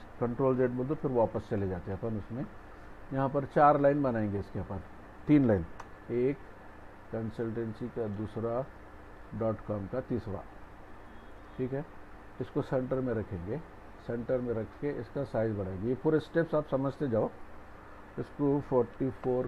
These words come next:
कर सकते हैं या थर्टी थ्री कर सकते हैं, थ्री थ्री थ्री करके एंटर करें। यस, नहीं, बहुत बड़ा हो रहा है ये भी, टू टू टू कर देंगे। यस, यस, ठीक। अब इसके अंदर जो है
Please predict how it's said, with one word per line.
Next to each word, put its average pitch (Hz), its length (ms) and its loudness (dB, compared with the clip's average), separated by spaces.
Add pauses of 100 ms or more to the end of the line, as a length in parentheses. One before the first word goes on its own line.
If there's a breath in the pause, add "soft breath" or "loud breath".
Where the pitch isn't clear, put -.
कर 123 140 -2
सकते - 440 -8
हैं 127 1000 -2
या 120 100 0 (100)
थर्टी 113 320 0
थ्री 117 280 0
कर 113 200 -4
सकते 113 400 -8
हैं, 131 140 -4 (680)
थ्री 120 240 0
थ्री 127 280 -2
थ्री 123 280 -2
करके 104 300 -4
एंटर 113 320 -2
करें। 95 320 -4 (640)
यस, 104 160 -2 (380)
नहीं, 104 160 -6 (160)
बहुत 113 240 0
बड़ा 101 220 -4
हो 95 120 -6
रहा 95 100 -4
है 95 60 -4
ये 95 140 -4
भी, 113 120 -4 (1080)
टू 120 180 2 (120)
टू 120 280 2
टू 120 220 2
कर - 140 -2
देंगे। - 1080 -6
यस, - 460 -8 (100)
यस, 120 180 0 (320)
ठीक। 117 120 -4 (2000)
अब 151 140 2
इसके 175 340 -2
अंदर 143 400 4
जो 127 120 2
है 117 240 0